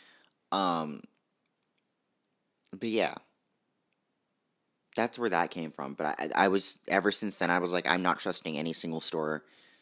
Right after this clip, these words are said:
with this again. If I'm wearing a tank top out, I am bringing a sweater with me," and that's the end of that, because it was sort,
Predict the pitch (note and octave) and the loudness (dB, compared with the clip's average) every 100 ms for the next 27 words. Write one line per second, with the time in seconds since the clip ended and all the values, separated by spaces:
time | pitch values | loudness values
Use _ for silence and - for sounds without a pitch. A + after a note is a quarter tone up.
0 | _ _ _ - F#2 E2+ - E2 D#2+ D2+ | _ _ _ -10 -8 -2 0 0 -4 -4
1 | D#2+ F#2 F#2+ G2+ F#2+ G#2+ G2+ A2 G2+ G2 | -4 -2 0 0 0 0 2 2 8 10
2 | G2 - E2 E2+ E2+ E2 D#2+ D#2 - D2+ | 10 6 2 2 0 0 0 2 2 0
3 | C#2 C#2+ - C2+ C#2 C2+ C#2 - D#2+ D2 | -2 -4 -6 -8 -4 -2 -2 -2 -2 -4
4 | C#2 - G1+ - - - D2 - - - | -4 -4 -4 -6 -8 -4 -2 -2 -4 -10
5 | _ _ _ _ _ _ _ _ _ _ | _ _ _ _ _ _ _ _ _ _
6 | - - - _ G2+ G2+ G#2+ - - _ | -20 -20 -20 _ 2 4 4 4 0 _
7 | _ _ _ - - A#2 | _ _ _ 4 8 8